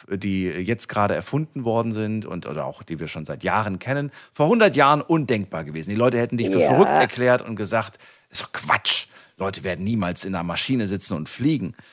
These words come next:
Speaker 1: Sowas zum Beispiel, ne?
Speaker 2: Ja,
Speaker 1: Aber
Speaker 2: okay, du
Speaker 1: ja,
Speaker 2: hast
Speaker 1: und du sagst, der Charakter des Menschen, das wird sich niemals ändern. Finde ich aber ein
Speaker 2: Genau.
Speaker 1: gutes Beispiel. Ja. Wa-, aber was willst du damit sagen? Meinst du damit das Gute oder das Schlechte?
Speaker 2: Im Moment eher das Schlechte.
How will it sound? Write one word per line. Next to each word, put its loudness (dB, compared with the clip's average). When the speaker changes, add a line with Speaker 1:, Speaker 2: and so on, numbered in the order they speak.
Speaker 1:
Sowas -2
zum -4
Beispiel, -10
ne? -2
Speaker 2:
Ja, 6
Speaker 1:
Aber 8
Speaker 2:
okay, 8
du 8
Speaker 1:
ja, 10
Speaker 2:
hast 6
Speaker 1:
und 4
du 8
sagst, 4
der 4
Charakter 2
des -4
Menschen, -2
das -6
wird -8
sich -6
niemals -2
ändern. -4
Finde -4
ich -2
aber 8
ein 8
Speaker 2:
Genau. 10
Speaker 1:
gutes 6
Beispiel. 0
Ja. -4
Wa-, 6
aber 4
was 6
willst 2
du 2
damit 2
sagen? -2
Meinst 0
du -2
damit 2
das -4
Gute 0
oder 6
das 4
Schlechte? 0
Speaker 2:
Im 6
Moment 8
eher 8
das 6
Schlechte. 4